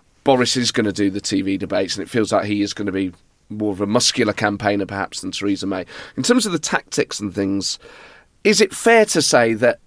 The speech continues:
it feels a bit like the Vote Leave campaign in the sense that, um, for instance, instead of putting three hundred and fifty million pound on the side of a bus, there's the claim that Labour spending plans are over a trillion pounds, and actually that figure, you kind of know it's not entirely true,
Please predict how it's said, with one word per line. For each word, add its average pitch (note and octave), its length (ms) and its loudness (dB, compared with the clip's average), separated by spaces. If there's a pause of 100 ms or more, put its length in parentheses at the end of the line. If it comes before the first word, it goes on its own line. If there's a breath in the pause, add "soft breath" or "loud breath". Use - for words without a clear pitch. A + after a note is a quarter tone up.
it C#3+ 160 0
feels E3 360 4
a D#3 60 2
bit D#3 220 2
like B2 200 2
the A#2+ 80 -2
Vote A2 260 2
Leave G#2+ 220 0
campaign G#2+ 420 -2
in A2+ 80 -2
the A2 80 -4
sense A#2+ 400 -2
that, - 580 -6 (480 loud breath)
um, A2 540 0
for - 180 4
instance, A2 460 0
instead C#3 260 0
of C3+ 80 2
putting A2+ 200 -2
three A#2+ 160 -4
hundred G#2+ 240 -4
and G2+ 60 -12
fifty G#2+ 200 -8
million G#2 200 -2
pound G2+ 280 -4
on G2+ 160 -4
the G2+ 80 -4
side G#2 240 -4
of F#2+ 80 -6
a G2 60 -4
bus, - 400 -2 (300 loud breath)
there's G#2 160 -2
the A2 60 -6
claim A2 280 2
that G#2 120 0
Labour G#2 360 2
spending G2+ 460 -2
plans G2 340 -2
are G#2 100 0
over G2+ 240 0
a - 20 -2
trillion G2 440 -2
pounds, G2 480 -4 (360 loud breath)
and A2 120 2
actually G2+ 500 0 (560 soft breath)
that - 220 -6
figure, A2+ 320 -2
you G2 180 -4 (140)
kind D#3 200 2
of B2 80 4
know C#3 220 6
it's - 180 2
not C3 240 4
entirely A#2+ 560 0
true, G#2 400 0